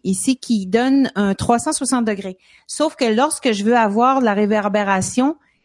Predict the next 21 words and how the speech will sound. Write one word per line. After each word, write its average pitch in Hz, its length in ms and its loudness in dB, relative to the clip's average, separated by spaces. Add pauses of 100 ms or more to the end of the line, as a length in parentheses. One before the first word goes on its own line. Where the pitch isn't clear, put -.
il 196 60 -10
faut 226 120 -2
que 202 160 0
je - 100 -6
prenne 240 320 2
mon 208 220 6
micro 208 560 2
ordinaire 202 640 -2
avec, 208 400 -4
euh, 185 180 0 (360)
une 196 100 0
genre 220 300 0
de, 202 140 0
de, 185 260 0
de, 180 280 0
de, 175 400 0
de 175 140 -2
console 220 680 0
avec, 190 400 -4
euh, 170 220 -2 (680)
euh, 175 480 0